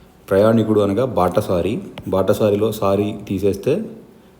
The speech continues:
బాట అనగా దారి. పదిహేను నిలువు. ఒకనాటి పిల్లల మాసపత్రిక. బాలమిత్ర.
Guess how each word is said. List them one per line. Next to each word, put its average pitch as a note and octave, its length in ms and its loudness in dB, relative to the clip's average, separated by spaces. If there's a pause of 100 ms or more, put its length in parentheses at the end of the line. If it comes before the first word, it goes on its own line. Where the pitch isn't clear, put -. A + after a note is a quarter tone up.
(800)
బాట F2+ 400 0 (640)
అనగా G2+ 220 0
దారి. F2 460 -2 (2750)
పదిహేను G#2+ 380 4
నిలువు. F2+ 340 0 (200)
ఒకనాటి G#2 520 2
పిల్లల A2 480 4
మాసపత్రిక. F#2 960 -2 (1200)
బాలమిత్ర. F#2+ 880 2